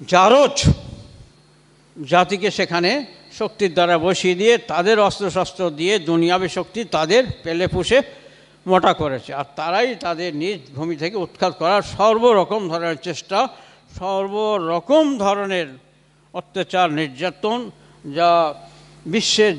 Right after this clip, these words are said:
জঘন্যতম সময়ের এ পরিচয় দিচ্ছে যে জিনিসগুলো হচ্ছে। সেই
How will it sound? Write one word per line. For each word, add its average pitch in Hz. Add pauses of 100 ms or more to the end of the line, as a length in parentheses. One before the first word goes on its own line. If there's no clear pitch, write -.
(140)
জঘন্যতম 208 (480)
সময়ের 175 (880)
এ 165
পরিচয় 165
দিচ্ছে 175 (100)
যে 165
জিনিসগুলো 160
হচ্ছে। 180 (580)
সেই 196